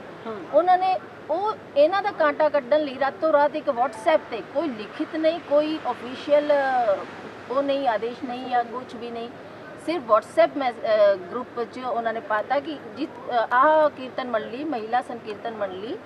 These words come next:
Speaker 2: ਹੁਣ ਤੋਂ, ਕੱਲ੍ਹ ਤੋਂ ਮੰਦਿਰ ਦੇ ਅੰਦਰ ਕੀਰਤਨ ਨਹੀਂ ਕਰ ਸਕਦੀ। ਹੁਣ ਇਹ ਲੇਡੀਜ਼ਾਂ ਦਾ ਮਸਲਾ ਇਹ ਕਿ ਸਾਨੂੰ ਕਾਰਨ ਤਾਂ ਦੱਸੋ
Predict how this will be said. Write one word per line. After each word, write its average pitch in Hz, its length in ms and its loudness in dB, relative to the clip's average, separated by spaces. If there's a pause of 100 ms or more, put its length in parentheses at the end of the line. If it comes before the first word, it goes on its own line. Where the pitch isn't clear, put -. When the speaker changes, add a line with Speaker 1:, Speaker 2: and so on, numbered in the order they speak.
(320)
Speaker 2:
ਹੁਣ 269 180 2
ਤੋਂ, 254 280 0
ਕੱਲ੍ਹ 262 380 4
ਤੋਂ 240 280 -2 (460)
ਮੰਦਿਰ 233 360 0
ਦੇ 226 280 0
ਅੰਦਰ 233 220 -2
ਕੀਰਤਨ 240 380 -4
ਨਹੀਂ 294 280 4
ਕਰ 247 160 8
ਸਕਦੀ। - 380 -8 (440)
ਹੁਣ 359 160 4 (100)
ਇਹ 330 140 0
ਲੇਡੀਜ਼ਾਂ 320 480 0
ਦਾ 320 80 8
ਮਸਲਾ 294 280 4
ਇਹ 285 160 6
ਕਿ 320 100 -6
ਸਾਨੂੰ 294 220 0
ਕਾਰਨ 208 380 2
ਤਾਂ 214 80 0
ਦੱਸੋ 226 360 -8